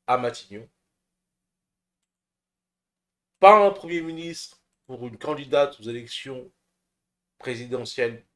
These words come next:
potentielles. La vente des signatures de soutien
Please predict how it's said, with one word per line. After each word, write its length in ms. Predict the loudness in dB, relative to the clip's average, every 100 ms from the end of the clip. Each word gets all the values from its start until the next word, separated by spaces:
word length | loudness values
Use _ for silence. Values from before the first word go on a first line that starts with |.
| _
potentielles. 720 | -6 -6 -8 -8 -6 -6 -10 _ _ _ _ 0
La 100 | 2
vente 320 | 2 0 -2
des 100 | -10
signatures 540 | -8 -4 -4 -4 -6
de 60 | -8
soutien 440 | -14 -10 -6 -6